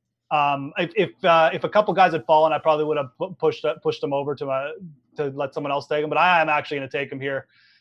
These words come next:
'cause looking at the guys that's left, uh, I, I like him a little bit more.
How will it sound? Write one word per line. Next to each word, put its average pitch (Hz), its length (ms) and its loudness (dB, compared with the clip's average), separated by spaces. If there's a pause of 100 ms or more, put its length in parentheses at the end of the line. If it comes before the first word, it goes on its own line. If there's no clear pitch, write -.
(120)
'cause 165 140 -2
looking 214 180 4
at 175 60 -2
the 185 80 0
guys 175 180 6
that's 160 160 -8
left, 160 400 2
uh, 151 260 2
I, 180 180 0
I 170 40 2
like 170 220 2
him 170 100 -6
a 147 60 0
little 151 220 0
bit 139 120 -4
more. 139 400 -4